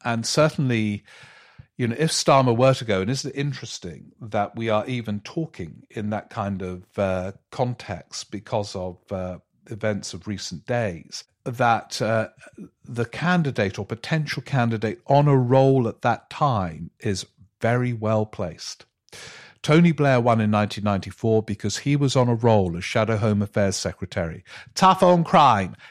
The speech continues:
tough on the causes of crime. Incidentally, a soundbite invented by Gordon Brown and given to him. Gordon Brown was not on a roll at the time, and we all know what happened. So he is certainly one to watch. And, uh,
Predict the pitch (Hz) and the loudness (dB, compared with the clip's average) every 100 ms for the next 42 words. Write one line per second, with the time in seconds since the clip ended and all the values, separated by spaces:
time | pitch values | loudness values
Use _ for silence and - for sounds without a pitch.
0 | - 202 190 - 175 165 165 185 165 147 | -2 4 4 6 4 2 2 6 6 4
1 | 123 113 - 120 101 87 - 123 - - | -2 -4 0 2 2 0 -2 -2 0 -2
2 | 104 104 95 98 117 107 101 95 92 _ | -2 -2 -2 -2 0 0 0 -2 -4 _
3 | _ - 104 107 98 98 92 92 90 110 | _ -6 -2 -2 -4 -8 -8 -8 -4 -4
4 | 98 95 107 110 101 90 87 113 101 92 | -4 -4 -2 0 -2 -4 -6 -8 -8 -10
5 | 85 - - 139 135 123 123 117 107 120 | -14 -18 -2 4 4 4 4 2 2 -2
6 | 139 117 101 95 98 87 85 95 - 92 | -4 -4 -6 -4 -4 -4 -8 -14 -8 -8
7 | 87 76 - - 107 98 101 98 90 87 | -8 -14 -20 -10 -4 -2 0 0 -2 -4
8 | 92 - 95 - - - - - - - | -6 -4 -6 -8 -18 -18 -20 -20 -20 -12
9 | - 120 117 107 143 160 139 - 151 135 | -2 0 0 0 0 2 0 0 -2 -2
10 | 135 120 113 117 113 _ _ _ _ - | -2 0 0 -2 -6 _ _ _ _ -6
11 | 117 120 82 - - - _ 113 104 101 | -4 -2 -4 -8 -16 -16 _ -8 -4 -4
12 | 98 98 104 98 98 | -6 -6 -4 -4 -6